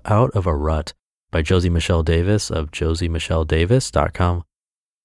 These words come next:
Ruts are something I am painfully familiar with. Whether it's a creative rut, fitness rut, mood rut, you name it, I've probably struggled to find balance with it time and time again. This past year, I've been really digging in and trying to find things that work for me to help pull me out of a rut,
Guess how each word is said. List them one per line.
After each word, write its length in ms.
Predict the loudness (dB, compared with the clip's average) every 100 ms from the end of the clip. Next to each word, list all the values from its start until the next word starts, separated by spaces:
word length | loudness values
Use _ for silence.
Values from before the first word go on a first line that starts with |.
| _ _ _ _ _ _ _ _ -2
Ruts 380 | 2 2 0
are 120 | -4 -2
something 600 | 0 0 2 2 0 0
I 120 | -2
am 160 | -2
painfully 540 | -2 2 4 4 4 4
familiar 520 | 4 0 2 2 0
with. 280 | -2 -4 -8 _ _ _ _
Whether 200 | 0 0
it's 100 | 0
a 60 |
creative 480 | -4 0 4 4 4
rut, 300 | 4 4 2
fitness 600 | -6 -8 0 0 0 -2
rut, 280 | 2 2 2 _ _ _ -4
mood 320 | 4 6 6
rut, 300 | 6 4 2 -8 _ _ _ _
you 160 | -2
name 220 | 2 4 4
it, 100 | 4
I've 200 | 2 2
probably 260 | 2 2
struggled 400 | 0 0 2 2
to 60 | 0
find 280 | 0 0 2
balance 400 | 2 2 0 0
with 240 | 0 2
it 180 | 0 -2
time 480 | -4 0 0 0 0
and 140 | -2
time 380 | -2 -2 0 0
again. 420 | 0 0 0 -2 -8 _ _ _ _ -10
This 120 | -8
past 340 | 0 2 2 -2
year, 200 | -2 -2
I've 100 | -2
been 200 | -4 -2
really 260 | 0 0
digging 340 | -2 -2 -2 0
in 300 | 0 0 -2
and 100 | -4
trying 160 | -4
to 60 | -4
find 340 | -2 0 0
things 240 | -2 -4 -2
that 160 | -2
work 220 | 0 0
for 160 | 0 -2
me 180 | -2 -2
to 100 | -2
help 260 | -2 -2
pull 180 | -4 -2
me 120 | -2
out 140 | -2 -2
of 60 |
a 80 | -4
rut, 340 | 0 2 2